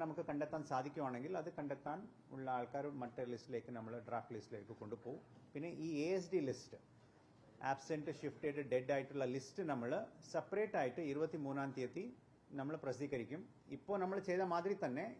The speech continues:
ഈ ലിസ്റ്റ് ഒരു റിവൈസ് ലിസ്റ്റ് ആയിരിക്കും. കാരണം കുറേ ആൾക്കാർ നമുക്ക് കണ്ടെത്താൻ സാധിക്കുവാണെങ്കിൽ ആൾക്കാർ കണ്ടെത്തിയിട്ട് നമ്മൾ ഡ്രാഫ്റ്റ് ലിസ്റ്റ്, എ എസ് ഡി ലിസ്റ്റ് അന്ന് നമ്മൾ പ്രസിദ്ധീകരിക്കും. അത് നമ്മൾ അതിലെ കോപ്പീസ് എല്ലാ പൊളിറ്റിക്കൽ പാർട്ടീസിനും നമ്മൾ കൈമാറണം.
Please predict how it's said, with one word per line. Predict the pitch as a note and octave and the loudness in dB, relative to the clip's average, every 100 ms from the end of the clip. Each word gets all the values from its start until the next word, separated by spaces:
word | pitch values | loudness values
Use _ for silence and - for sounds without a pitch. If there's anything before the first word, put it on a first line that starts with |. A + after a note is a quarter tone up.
| F3+ | -2
ഈ | F#3+ F3+ | 2 2
ലിസ്റ്റ് | E3+ A3 | 0 2
ഒരു | F#3+ F3 | 4 4
റിവൈസ് | E3 F#3 D#3+ | 6 4 4
ലിസ്റ്റ് | E3+ - D#3 | -4 2 2
ആയിരിക്കും. | A#2+ D3 G3 - | 4 -2 -2 0
കാരണം | - E3 F#3+ E3 | 0 0 -2 2
കുറേ | D#3+ | 4
ആൾക്കാർ | D3+ D#3 E3 | 4 2 -2
നമുക്ക് | D#3+ D#3 | -2 -4
കണ്ടെത്താൻ | D#3 D3+ E3 D3+ | -4 -2 -2 0
സാധിക്കുവാണെങ്കിൽ | D#3 D#3 D#3+ D#3+ F#3+ D#3+ | 0 2 -2 0 2 2
ആൾക്കാർ | C#3+ D3+ C#3 | 2 -2 -2
കണ്ടെത്തിയിട്ട് | C#3 C3+ C3+ G3+ C4+ - - - - - - D3+ | -4 -4 -4 -4 -8 -14 -20 -20 -20 -20 -2 2
നമ്മൾ | D3+ E3+ C#4 - - - - - - - - - - - - - - - - C#3+ | 4 4 4 -2 -20 -20 -20 -20 -20 -20 -20 -20 -20 -20 -20 -20 -20 -20 -14 0
ഡ്രാഫ്റ്റ് | D#3 F3 - F#3 E3 | 2 2 0 0 2
ലിസ്റ്റ്, | D3 D3 - B2+ D3 | 2 -2 -2 0 2
എ | F3+ | 2
എസ് | F#3 | 4
ഡി | F#3 C#3+ | 2 2
ലിസ്റ്റ് | C3 - G#3 - B2+ | 0 0 -4 -2 -4
അന്ന് | C3 D3+ | -4 -2
നമ്മൾ | B2 D3 A#2+ | -2 -2 -4
പ്രസിദ്ധീകരിക്കും. | G#2 B2+ B2 G#2 A#2+ F3 - - - - C#3 | -4 -2 -2 -2 -4 -6 -16 -20 -20 -4 -2
അത് | E3 F3+ | 2 2
നമ്മൾ | C3+ C3+ D#3 A3+ - - - - - - | 2 4 2 0 -8 -20 -20 -20 -20 -4
അതിലെ | B2+ D3 C#3+ | 0 2 4
കോപ്പീസ് | C3+ C#3 D#3 C#3+ E3 | 4 4 0 0 2
എല്ലാ | C3 C#3 | 2 2
പൊളിറ്റിക്കൽ | C3+ C3 C#3+ C#3 | 0 -2 -2 0
പാർട്ടീസിനും | B2+ A#2+ B2+ C#3 | 0 0 -4 -4
നമ്മൾ | B2+ B2 | -4 -2
കൈമാറണം. | A#2 A2 A2 A2 | -4 -2 -2 -2